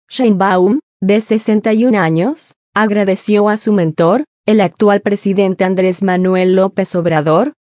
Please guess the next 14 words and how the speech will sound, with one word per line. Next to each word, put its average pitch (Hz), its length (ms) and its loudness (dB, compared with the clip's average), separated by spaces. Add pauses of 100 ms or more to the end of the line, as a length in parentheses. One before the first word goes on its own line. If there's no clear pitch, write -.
(140)
a 196 120 0
quien 185 220 0
calificó 165 580 -2
como 170 440 2
un 240 200 2
hombre 220 320 2
excepcional 175 880 -2 (140)
que 185 340 -2
ha 226 120 -2
transformado 185 840 0
a 175 120 0
México 208 520 -2
para 185 220 -2
mejor. 190 460 0